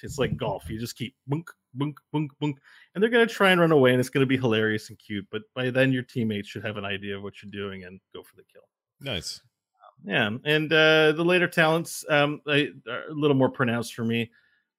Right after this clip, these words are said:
Speaker 1: I generally always take Pressure Point, um, 'cause I like the slow, but the spell power reduction, Withering Flame's also good. Um, I always take Teammate Shields at sixteen,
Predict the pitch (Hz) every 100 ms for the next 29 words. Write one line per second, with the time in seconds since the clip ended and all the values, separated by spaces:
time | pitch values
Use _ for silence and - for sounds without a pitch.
0 | - 117 120 117 104 - 101 127 127 123
1 | - 107 113 110 - 113 - 127 - 131
2 | 139 143 - - _ 135 120 117 117 113
3 | 110 110 110 98 107 104 110 - 113 -
4 | - 160 175 165 143 135 131 131 131 127
5 | - 139 131 127 113 110 104 104 - 107
6 | 104 113 107 107 101 101 101 - 98 -
7 | 101 139 135 - _ _ _ _ _ 113
8 | 117 117 - 147 - 120 131 131 - 139
9 | 135 - _ _ _ - 131 131 - -
10 | 131 139 131 - 117 - _ _ - -
11 | - - 151 214